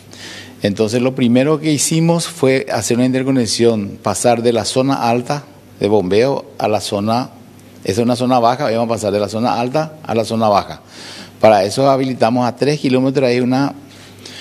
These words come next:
una válvula que conecta una cañería, tubería de gran tamaño, doscientos cincuenta a doscientos.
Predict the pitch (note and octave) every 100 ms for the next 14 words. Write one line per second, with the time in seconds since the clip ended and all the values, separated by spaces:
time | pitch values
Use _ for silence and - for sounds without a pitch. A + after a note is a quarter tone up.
0 | - - - A#2 A#2+ B2+ B2 A#2 A2+ G#2
1 | A2 C#3 C3+ A#2+ A#2 B2 A#2+ A2+ A2+ C3+
2 | - A#2 A2 - - - - - - -
3 | - G#2+ G#2+ A#2+ A#2 G2 G2+ G2 G#2+ G2
4 | G2+ G2 F#2 A2+ B2 A2 G#2 G#2+ G#2+ G2
5 | G2+ G2 A2+ A#2 G#2+ G#2+ A2 A2+ G#2+ G2
6 | - F#2+ F2 - -